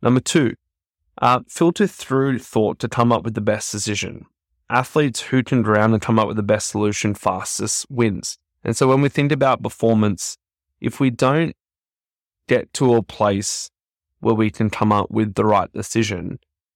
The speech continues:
okay, we're always gonna be leaving stones unturned. And when we think about meditation and how this represents or shows up in performance is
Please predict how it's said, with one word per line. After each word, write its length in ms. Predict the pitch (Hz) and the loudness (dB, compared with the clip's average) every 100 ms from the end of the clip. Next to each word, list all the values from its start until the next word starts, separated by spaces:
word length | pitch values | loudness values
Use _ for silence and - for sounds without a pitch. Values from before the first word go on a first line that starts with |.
| - | -14
okay, 220 | - 104 | -2 0
we're 240 | 101 107 - | 2 2 2
always 460 | 117 113 117 117 110 | 2 4 4 4 2
gonna 160 | 110 | 2
be 160 | 104 104 | 2 0
leaving 580 | 104 104 104 104 104 92 | 0 0 0 2 0 0
stones 460 | - - 98 101 98 | -4 -2 0 0 -2
unturned. 640 | 92 90 92 90 - - _ _ _ _ - | -4 -4 -6 -6 -10 -16 _ _ _ _ -2
And 160 | 104 | 2
when 100 | 117 | 4
we 80 | 147 | 2
think 260 | - 156 139 | 2 2 2
about 480 | 123 117 101 - | 0 0 0 -4
meditation 800 | - 107 101 - 127 143 - 101 | -2 -2 -2 -2 0 0 0 0
and 180 | 101 101 | 0 0
how 140 | 107 | 0
this 240 | 101 101 - | 0 -2 -2
represents 800 | 101 101 98 101 92 - - - - | -2 0 0 0 -2 -4 -8 -8 -6
or 120 | 104 | -4
shows 280 | - 101 104 | 0 0 0
up 160 | 101 - | -2 -4
in 80 | 101 | -6
performance 680 | 101 - 139 131 107 - - | -6 -2 2 4 2 -2 -2
is 340 | 117 117 - | 2 2 0